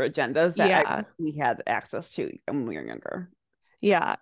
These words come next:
Speaker 2: and just, like, so much that we've learned from this podcast, too, about, like, like, women's cycles and the way that, like, your body reacts to certain things, and, like, we've
Speaker 1: Mm-hmm.
Speaker 2: learned so many things from our guests and stuff that, like, like, I didn't know that, like, you have two puberties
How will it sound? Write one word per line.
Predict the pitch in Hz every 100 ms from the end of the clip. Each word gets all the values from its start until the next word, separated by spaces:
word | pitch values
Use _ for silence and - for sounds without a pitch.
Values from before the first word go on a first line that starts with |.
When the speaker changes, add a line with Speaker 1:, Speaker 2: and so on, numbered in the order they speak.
| -
Speaker 2:
and | 262 269
just, | 320
like, | 359 330
so | 269
much | 254 302
that | 339
we've | 311 214
learned | 185 208
from | -
this | 214 175
podcast, | 180 151 - 185 196 -
too, | - 175
about, | 185 139
like, | 170 143 - - - - - - _
like, | - 196 -
women's | 220 190 196 -
cycles | 254 247 202 175 170 185 -
and | 208 185 175 165 170 -
the | -
way | 185 180
that, | 180 180 180 -
like, | 202 190 190
your | 202 196 196
body | 196 185 185
reacts | 196 208 214 -
to | 208
certain | - 180 190
things, | 190 170 160 156
and, | 180
like, | 180 -
we've | 220
Speaker 1:
Mm-hmm. | 226
Speaker 2:
learned | 233 226
so | 208
many | 208 202 196 -
things | 190 180
from | - 180
our | 165
guests | 131 104 -
and | 196 196
stuff | 220 208 -
that, | 175 170 - -
like, | 190 180 - - _ _ _ _ _ _ -
like, | 214
I | 180
didn't | 202 220
know | 196
that, | 190 160 -
like, | 175 -
you | 208
have | 190
two | - 190
puberties | - 160 160 170 185 196 -